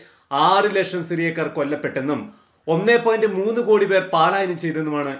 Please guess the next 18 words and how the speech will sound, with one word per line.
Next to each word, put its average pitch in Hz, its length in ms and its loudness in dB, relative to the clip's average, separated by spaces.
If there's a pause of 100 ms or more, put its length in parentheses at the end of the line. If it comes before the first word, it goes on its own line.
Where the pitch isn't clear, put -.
ഏകദേശ 131 440 -4
കണക്ക്. 117 460 -8 (100)
ഇതിൽ 139 220 0 (480)
പതിനായിരക്കണക്കിന് 175 880 2 (180)
ക്രൈസ്തവരുമുണ്ടായിരുന്നു. 120 960 -4 (500)
യുദ്ധത്തിന് 190 420 2
മുമ്പുള്ള 185 320 2
സിറിയൻ 185 400 -2
ജനസംഖ്യയുടെ 170 500 -2
ഏകദേശം 170 540 0
പത്ത് 165 240 -4
ശതമാനമായിരുന്നു 160 840 -2 (420)
സിറിയയിലെ 214 640 2 (200)
ക്രിസ്ത്യാനികൾ. 135 600 -4 (140)
എന്നാൽ 143 480 -2
ഇപ്പോൾ 170 260 2 (440)
രണ്ട് 208 280 2
ശതമാനത്തിൽ 165 640 -2